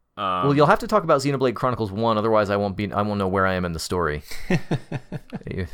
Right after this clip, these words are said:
Speaker 1: Well, let me tell you what. Uh,
Speaker 3: Just don't talk
Speaker 1: okay,
Speaker 3: about
Speaker 1: well
Speaker 3: Mass Effect.
Speaker 2: Yeah, <laughs> right.
Speaker 1: Um. So anyway, uh, that, that's a game that I've been playing. Um, I don't know. I maybe, like, I don't know how long I'm into it. Maybe fifteen hours.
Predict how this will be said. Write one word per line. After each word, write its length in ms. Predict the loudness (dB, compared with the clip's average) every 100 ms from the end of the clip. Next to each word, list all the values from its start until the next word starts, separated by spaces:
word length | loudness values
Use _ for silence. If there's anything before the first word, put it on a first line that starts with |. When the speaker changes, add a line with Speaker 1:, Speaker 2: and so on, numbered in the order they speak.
| -8
Speaker 1:
Well, 260 | -4 -4 -4
let 100 | -6
me 60 |
tell 200 | -6 -4
you 120 | -4
what. 280 | -4 -6 -8 -16 _ _ -20 -10
Uh, 320 | -8 -6 -2
Speaker 3:
Just 200 | -2 2
don't 200 | 2 4
talk 180 | 2 2
Speaker 1:
okay, 60 | 4
Speaker 3:
about 160 | 4
Speaker 1:
well 40 | 4
Speaker 3:
Mass 200 | 2 0
Effect. 320 | -4 -4 -6 -10 _ -20 -20 -20 -20 -20 -20 -8
Speaker 2:
Yeah, 240 | -2 -2 -2
<laughs> 80 | -4
right. 260 | -4 -4 -12 -20 -20 _ _ _ _ _ _ -8
Speaker 1:
Um. 540 | 0 4 4 0 -4 -10 -14 -16 -6
So 200 | 0 2
anyway, 360 | 2 0 0
uh, 100 | 0
that, 160 | -2 2
that's 180 | 2 2
a 60 |
game 240 | 0 0 4
that 80 | 2
I've 120 | 2
been 120 | -2
playing. 480 | -4 -2 -2 -4 -6
Um, 580 | -4 -4 -4 -4 -10 -12 -14 -16 _ _ _ _ _ _ _ _ -10
I 100 | -8
don't 100 | -4
know. 60 | -4
I 60 |
maybe, 240 | -4 -4 -4
like, 160 | -4 -8 _ _ _ _ -18
I 40 |
don't 80 | -10
know 80 | -4
how 140 | -2
long 240 | -2 -4 -4
I'm 160 | -8 -10
into 360 | -12 -10 -10
it. 100 | -8
Maybe 180 | -6 -6
fifteen 360 | -6 -8 -8 -6
hours. 460 | -4 -6 -12 -20